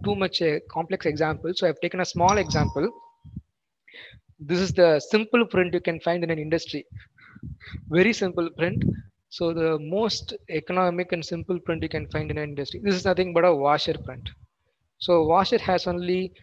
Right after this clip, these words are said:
two diameters and then a thickness. So this, the one at the left shows without G D N T. The middle one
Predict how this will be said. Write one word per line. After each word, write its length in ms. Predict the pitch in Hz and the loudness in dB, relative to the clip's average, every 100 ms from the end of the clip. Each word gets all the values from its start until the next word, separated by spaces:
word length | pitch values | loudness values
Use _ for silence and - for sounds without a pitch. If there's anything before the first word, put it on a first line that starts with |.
| _ - | _ -4
two 120 | 208 | 0
diameters 640 | 185 175 175 165 175 180 - - | 2 2 2 2 0 0 -4 -6
and 180 | 147 147 | -6 -4
then 180 | 196 - - | -4 -6 -10
a 80 | 151 | -10
thickness. 540 | - 135 131 123 - - - _ _ _ | -10 -12 -12 -14 -16 -18 -20 _ _ _
So 200 | - 185 | 0 0
this, 320 | 160 190 - | 0 -4 -2
the 100 | 190 | 0
one 200 | 175 214 | 2 2
at 120 | 247 | 0
the 100 | 185 | 0
left 360 | 165 185 190 - | 4 2 2 -6
shows 340 | - 190 190 | 0 2 2
without 340 | 165 160 190 165 | 0 2 2 2
G 140 | 165 | 0
D 120 | 151 | 0
N 100 | 139 127 | -2 -4
T. 180 | 156 262 _ _ _ _ _ _ - _ _ _ _ | -8 -8 _ _ _ _ _ _ -20 _ _ _ _
The 140 | 156 175 | -6 0
middle 300 | 196 233 220 | 4 4 4
one 220 | 208 | 0